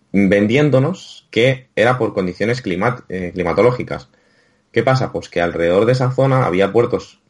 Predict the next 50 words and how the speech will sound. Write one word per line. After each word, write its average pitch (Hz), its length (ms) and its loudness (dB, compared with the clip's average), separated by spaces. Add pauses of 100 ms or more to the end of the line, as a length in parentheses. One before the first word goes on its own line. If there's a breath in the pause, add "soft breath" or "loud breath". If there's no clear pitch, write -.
(120)
como, 92 260 -2
por 90 120 2
ejemplo, 113 280 2
Madeleine. 95 520 2
Madeleine 90 400 -2
no 98 140 -2
era 90 100 2
el 82 80 -6
que 85 100 -4
se 87 60 -12
subía, 90 280 -4
se - 60 -12
subía 85 200 0
a 85 40 4
otro. - 220 -4
Madeleine 87 420 0
era 92 120 2
una 92 120 2
de 87 60 2
las 82 100 -6
alternativas 87 560 -2
que 87 100 -8
creo 90 140 -2
que 85 80 -2
se 87 80 -2
había 82 140 2
propuesto. 92 540 0 (760 soft breath)
Y, 98 680 4 (460)
y 101 120 4
durante 98 380 2
los 98 140 2
cincuenta 92 360 -4
y - 20 2
nueve 113 140 4
kilómetros 131 640 2
es - 120 -8
que - 100 0
lució 117 300 0
un 135 100 2
sol 131 360 -2 (280)
impresionante 98 640 -2 (200)
durante 85 300 0
la 85 80 0
etapa. 82 260 -6
Los 87 140 -6
ciclistas 123 460 -2
en 110 80 2
manga 101 240 2
corta 101 320 0
todos. 143 480 0